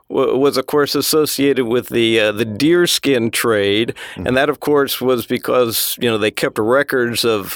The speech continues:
Speaker 1: of deerskins that were shipped from various ports. But as far as other things were concerned, very difficult to, uh, to find numerical information about impact on the land. But I will say that,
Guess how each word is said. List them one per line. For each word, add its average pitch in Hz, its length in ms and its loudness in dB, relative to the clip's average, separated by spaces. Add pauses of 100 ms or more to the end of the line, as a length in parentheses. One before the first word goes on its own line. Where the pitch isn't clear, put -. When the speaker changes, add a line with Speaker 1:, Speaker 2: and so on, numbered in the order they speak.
Speaker 1:
of 101 300 -2
deerskins 131 680 0
that 113 140 0
were 104 160 -2
shipped - 340 0
from 117 240 -2
various 110 460 0
ports. 151 480 0
But 120 240 0 (400)
as 139 160 0
far 185 320 0
as 143 160 -2
other 196 280 0
things 233 380 -2
were 208 140 2
concerned, 185 460 -2 (340)
very 160 680 2
difficult 131 760 -2
to, 127 260 2
uh, 110 240 4
to 139 160 -2
find 143 880 -2
numerical 135 840 2
information 127 680 0
about 110 400 -2 (160)
impact 135 560 0
on 117 160 0
the 107 80 0
land. 123 440 0 (760)
But 156 300 0
I 143 100 2
will 196 280 2
say 165 260 2
that, 135 240 0